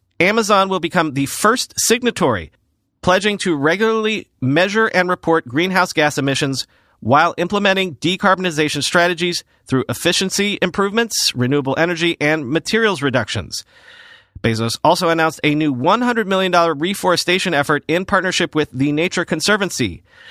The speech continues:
the Right Now Climate Fund, as well as a new order for one hundred thousand electric delivery vans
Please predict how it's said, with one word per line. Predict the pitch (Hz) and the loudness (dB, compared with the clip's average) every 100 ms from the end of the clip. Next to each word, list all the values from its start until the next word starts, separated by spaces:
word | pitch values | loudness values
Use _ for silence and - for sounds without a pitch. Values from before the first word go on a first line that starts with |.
| - | -10
the | 101 | -4
Right | 95 104 - | -2 -2 -2
Now | 117 107 | -2 -2
Climate | - 147 160 | 0 0 0
Fund, | - 160 165 | 2 2 2
as | 165 156 | 0 2
well | 175 180 | 2 2
as | 175 165 | 2 0
a | 170 165 | -2 0
new | 180 214 | 0 0
order | 185 175 170 | 0 0 0
for | - 147 - | 0 -2 -2
one | 127 190 240 | 0 2 2
hundred | 226 202 | 0 0
thousand | 175 160 156 | 2 2 0
electric | 143 139 170 202 | 0 0 0 -2
delivery | - 180 160 156 | -2 0 0 0
vans | 139 135 127 131 | 0 0 -2 -4